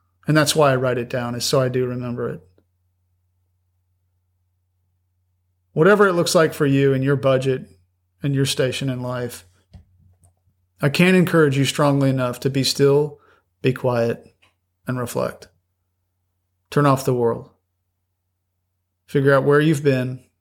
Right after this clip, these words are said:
where you are, and where you want to be. This is your life. It's a very, very precious gift. And if you're not living your life out daily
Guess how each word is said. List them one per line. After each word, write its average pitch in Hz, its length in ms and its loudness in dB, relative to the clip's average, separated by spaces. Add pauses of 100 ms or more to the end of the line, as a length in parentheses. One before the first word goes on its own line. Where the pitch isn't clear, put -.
where 135 160 0
you 139 220 0
are, 123 400 -4 (420)
and 139 140 -4
where 139 100 0
you 131 160 0
want 131 160 -4
to 120 80 -6
be. 117 380 -8 (720)
This 143 180 2
is 139 140 2
your 156 160 4
life. 127 500 -2 (1120)
It's 139 140 0
a 151 80 4
very, 147 400 2
very 139 340 2
precious 135 520 -4
gift. 120 500 -6 (1200)
And 139 100 -4
if 135 120 -2
you're 165 60 2
not 165 180 2
living 165 260 2
your 156 140 4
life 135 280 0
out 127 220 -4
daily 123 480 -2